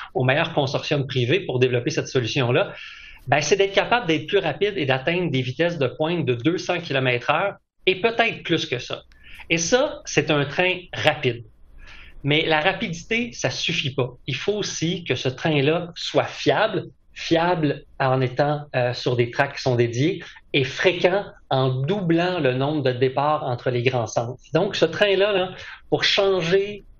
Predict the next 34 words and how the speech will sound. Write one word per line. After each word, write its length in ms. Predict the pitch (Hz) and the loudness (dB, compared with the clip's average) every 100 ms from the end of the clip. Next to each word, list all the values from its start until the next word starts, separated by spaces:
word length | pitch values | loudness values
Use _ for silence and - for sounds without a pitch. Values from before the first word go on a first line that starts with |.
| - | -4
la 140 | - 123 | -2 0
façon 520 | - 180 - 170 175 | 2 0 2 0 2
dont 180 | 147 127 | 2 2
les 120 | 127 | 2
gens 180 | 139 147 | 0 0
se 140 | 139 | 0
déplacent, 640 | 123 127 135 135 - - - - | 0 2 0 0 -6 -20 -20 -10
il 80 | 127 | -6
faut 100 | 135 | -2
qu'il 140 | 135 | -2
soit 200 | - 127 | 0 0
trois 280 | - 175 156 | 2 2 4
choses 260 | 143 156 135 | 4 4 4
et 40 | |
non 140 | 127 | 2
pas 140 | 120 123 | 4 2
une 80 | 120 | 2
seule. 380 | - 143 139 - - - | 2 0 0 -8 -20 -20
C'est 180 | - - | -20 -10
plus 120 | - | 2
rapide, 520 | 196 165 147 143 139 131 - - - - - - | 2 4 2 0 0 -10 -16 -20 -20 -20 -18 -12
plus 180 | - 147 | -4 -4
fréquent 520 | - 135 127 127 127 - - - - - - | 0 -2 2 0 -2 -8 -20 -20 -20 -4 0
et 140 | 160 | 2
plus 140 | 165 127 | 2 2
fiable. 480 | - 123 - 120 - | 4 2 0 -6 -4
C'est 220 | - 131 | -4 2
comme 220 | 220 214 | 4 4
ça 280 | - 202 - | 4 2 4
que 60 | 151 | 0
les 180 | 135 | 2
jeunes 220 | 127 147 151 | 4 2 4
de 100 | 135 | 2
demain 300 | 131 135 | 2 2